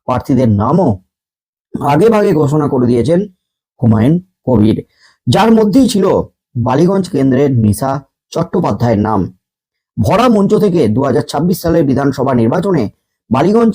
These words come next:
বিধানসভা কেন্দ্রে নিশা চট্টোপাধ্যায়ের নাম ঘোষণা করেন হুমায়ুন। সেই ঘোষণার পরপরই নিশা চট্টোপাধ্যায়ের বেশ কিছু ছবি সোশ্যাল মিডিয়ায় ভাইরাল হতে থাকে। সেই কারণেই সিদ্ধান্ত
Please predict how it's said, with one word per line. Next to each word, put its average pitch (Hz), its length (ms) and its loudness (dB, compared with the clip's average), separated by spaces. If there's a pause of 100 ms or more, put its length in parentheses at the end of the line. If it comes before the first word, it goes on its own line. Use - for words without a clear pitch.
(160)
বিধানসভা 160 560 0
কেন্দ্রে 120 380 0 (720)
নিশা 143 280 0
চট্টোপাধ্যায়ের 127 680 0
নাম 110 200 0 (100)
ঘোষণা 175 360 -2
করেন 117 260 0
হুমায়ুন। 104 380 0 (460)
সেই 220 200 2
ঘোষণার 208 440 0
পরপরই 175 440 0
নিশা 135 280 0
চট্টোপাধ্যায়ের 147 720 -2
বেশ 104 220 -2
কিছু 110 240 -2
ছবি 147 340 0 (600)
সোশ্যাল 170 400 -2
মিডিয়ায় 120 500 2
ভাইরাল 113 340 -2
হতে 127 260 -2 (680)
থাকে। 123 320 -2 (640)
সেই 226 200 2
কারণেই 220 380 2
সিদ্ধান্ত 190 420 0